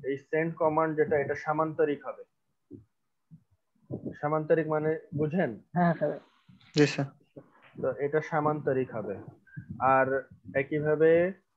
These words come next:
Speaker 1: control home appliances, send current status to smartphone। আম,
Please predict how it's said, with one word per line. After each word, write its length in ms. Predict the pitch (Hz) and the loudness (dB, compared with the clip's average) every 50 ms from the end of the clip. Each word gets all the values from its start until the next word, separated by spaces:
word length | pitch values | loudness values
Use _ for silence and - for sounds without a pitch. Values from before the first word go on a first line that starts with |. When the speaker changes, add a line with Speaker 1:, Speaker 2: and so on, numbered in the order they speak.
| _ _ - - _ - | _ _ -20 -20 _ -2
Speaker 1:
control 600 | 156 151 151 151 143 - 170 165 165 160 160 160 | 0 0 0 0 -2 0 2 4 4 4 2 0
home 300 | 139 135 143 147 151 151 | -2 -2 -2 -2 -2 0
appliances, 1120 | 151 147 - - - 147 143 139 143 143 - - - 151 151 156 160 - - - - - - 131 131 131 127 _ - | 0 -2 -2 -2 0 0 2 2 0 0 -4 -2 0 4 4 4 4 0 -4 -14 -20 -20 -20 -20 -20 -20 -20 _ -18
send 280 | 139 139 143 135 - | -16 -16 -14 -10 -6
current 280 | 143 135 135 139 135 - | -6 -6 -6 -6 -10 -14
status 580 | 139 139 - - 135 131 - 135 131 - _ | -16 -18 -14 -10 -10 -10 -8 -10 -12 -12 _
to 80 | - 131 | -18 -18
smartphone। 1000 | 131 - _ - 127 127 131 131 - _ - 135 135 139 143 151 160 160 - - _ - - - - - - - _ _ _ _ _ _ _ - | -18 -18 _ -12 -10 -10 -10 -10 -12 _ -12 -8 -6 -4 -4 -6 -8 -10 -14 -18 _ -20 -18 -16 -16 -16 -16 -18 _ _ _ _ _ _ _ -16
আম, 760 | 123 127 127 123 123 120 120 123 120 123 123 123 123 120 117 | -12 -10 -10 -10 -10 -10 -10 -10 -10 -10 -10 -10 -12 -12 -14